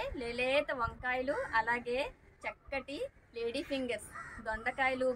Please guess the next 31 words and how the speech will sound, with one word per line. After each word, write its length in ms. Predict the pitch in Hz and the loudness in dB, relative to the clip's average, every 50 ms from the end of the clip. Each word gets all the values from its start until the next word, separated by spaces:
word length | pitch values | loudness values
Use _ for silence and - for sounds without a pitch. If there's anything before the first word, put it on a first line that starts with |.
| 220 | 4
బెండకాయలు, 600 | 226 220 220 233 254 - - 247 247 247 247 247 247 240 - | 0 0 0 -2 -6 -2 0 0 2 4 4 4 4 4 2
ఇలా 140 | 240 247 262 269 254 247 | 2 4 6 6 4 4
ఎన్నో 240 | 240 240 254 277 311 339 403 - - - - _ _ - | 2 2 4 4 6 4 4 0 -2 -14 -20 _ _ -2
కాయగూరలు 440 | 240 240 247 240 247 247 247 240 240 | 0 0 0 0 0 0 0 0 -2
అయితే 180 | 240 247 302 466 453 - - - - 233 | -4 -4 -6 -8 -8 -12 -18 -16 -10 -6
ఉన్నాయండి. 400 | 240 247 254 254 240 240 240 240 254 - - - 262 277 | -2 0 0 0 0 0 -2 -2 -4 -6 -12 -10 -6 0
ఈరోజు 280 | 285 320 330 285 311 - 294 | 2 2 2 2 2 0 2
కూడా 160 | 285 285 285 285 | 4 4 4 4
మనం 180 | 277 269 277 320 - - | 4 4 2 0 0 2
హార్వెస్ట్ 420 | 311 262 294 233 254 320 - - 269 | 4 4 4 4 2 -2 -2 0 -2
చేసేసుకుంటూ 520 | 262 269 269 247 - - 254 247 240 302 466 539 - _ _ _ _ - | -2 -2 -4 -8 -8 -8 -6 -6 -4 -4 -4 -6 -8 _ _ _ _ -10
వాటి 160 | 262 269 277 277 | -4 0 0 0
యొక్క 140 | - 285 269 - | 2 0 -2 -2
టిప్స్ 280 | 285 285 - - - 359 | -4 -10 -10 -8 -4 -2
అన్నీ 160 | 294 294 294 285 277 | 0 0 2 4 4
కూడా 140 | 269 277 277 - | 4 4 4 4
చెప్పుకుందామండి. 640 | 247 - - - 240 233 233 226 226 226 - - 494 - - - - - - - - 233 226 | 6 6 4 4 2 0 0 2 2 2 2 0 0 0 0 0 0 0 -2 -2 -2 0 4
ఎలా 120 | 233 240 262 262 | 6 6 6 6
వస్తున్నాయి 380 | 262 254 - 262 254 254 262 262 240 | 4 2 0 0 0 0 0 0 -2
గ్రో 140 | 233 226 226 220 240 | -2 -4 -2 0 0
బ్యాగ్స్లో 320 | 247 247 240 - - 277 262 | 0 0 0 0 2 2 2
అయితే 160 | 247 254 269 269 269 | 2 2 2 0 2
నేను 140 | 254 240 214 | 0 0 0
ఎలా 120 | 208 214 220 - | 2 0 0 0
పెంచగలుగుతున్నానో, 800 | 247 240 240 240 285 240 240 240 233 - - 240 233 247 269 330 494 508 - - - - - - - | -4 -10 -8 -8 -6 -6 -6 -6 -6 -8 -8 -8 -4 -2 -2 -2 -2 -4 -6 -6 -8 -8 -6 -2 0
వాటికి 340 | 269 269 262 277 269 - 277 269 254 233 | 2 2 2 0 -2 -2 -2 0 2 2
ఏమేం 260 | 240 240 254 285 302 294 302 | 2 2 2 0 0 0 0
పోషకాలు 380 | 277 285 - - 294 277 262 262 | -2 -2 -2 -2 -2 -2 -2 -2
ఇస్తే 140 | - - 294 285 277 | -4 -2 -2 0 0
మనకి 160 | 269 262 262 254 | 0 -2 -4 -6
ఎంత 120 | 240 - | -6 -4